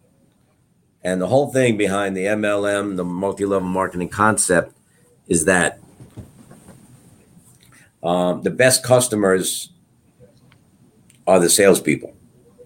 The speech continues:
So in other words, uh, that's the whole idea. So every closet in my house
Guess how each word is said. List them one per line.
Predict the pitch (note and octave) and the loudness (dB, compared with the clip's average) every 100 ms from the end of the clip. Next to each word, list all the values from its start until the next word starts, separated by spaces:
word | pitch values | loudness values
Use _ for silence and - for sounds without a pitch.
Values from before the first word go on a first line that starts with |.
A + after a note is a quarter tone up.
| _ _ _ _ - - - | _ _ _ _ -14 -14 -8
So | - | -4
in | F#2 | 0
other | F2+ F2+ | 2 2
words, | F#2 D2+ - | 0 -2 -8
uh, | F2 | -6
that's | - A#2 - | -4 -4 -4
the | |
whole | G2+ G2+ | 0 2
idea. | F#2+ F2+ F2+ D#2+ | 0 0 -4 -4
So | E2+ | -4
every | G2 A#2 B2 | -2 -2 -4
closet | - G#2+ A2 G2 | -4 -2 -2 -2
in | F2+ | -6
my | F#2+ G2+ | -4 -2
house | F#2 E2+ E2 - | 0 -2 -4 -10